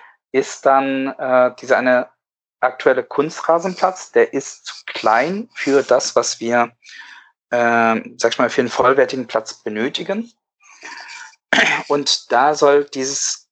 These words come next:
Gebäude drauf entstehen. Ähm, es ist auch, äh, als Anforderung gestellt worden, dass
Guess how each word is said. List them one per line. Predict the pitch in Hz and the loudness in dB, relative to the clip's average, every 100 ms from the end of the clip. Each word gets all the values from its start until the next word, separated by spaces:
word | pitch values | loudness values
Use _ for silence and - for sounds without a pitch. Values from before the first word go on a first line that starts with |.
| - | -12
Gebäude | 117 123 135 | 0 2 2
drauf | 135 120 123 | 0 -2 -2
entstehen. | 117 - 120 120 101 - _ - - - - - _ - | -2 0 2 0 0 -6 _ -20 -20 -20 -20 -20 _ -6
Ähm, | 120 120 120 120 120 120 120 - _ _ _ _ _ - | -4 -4 -4 -4 -4 -4 -6 -12 _ _ _ _ _ -4
es | 113 | 0
ist | - 175 - - | 0 0 -2 2
auch, | 139 139 147 - - - - | 4 6 4 2 -6 -8 0
äh, | 123 | 4
als | 127 131 127 - - | 6 4 2 -2 -4
Anforderung | 127 147 160 160 156 | -4 -2 0 0 -4
gestellt | 156 - 139 135 | -4 0 0 0
worden, | 135 139 147 147 - - - _ _ - | -2 -2 -4 -12 -18 -20 -20 _ _ -2
dass | 123 123 - - | -2 -2 -8 -14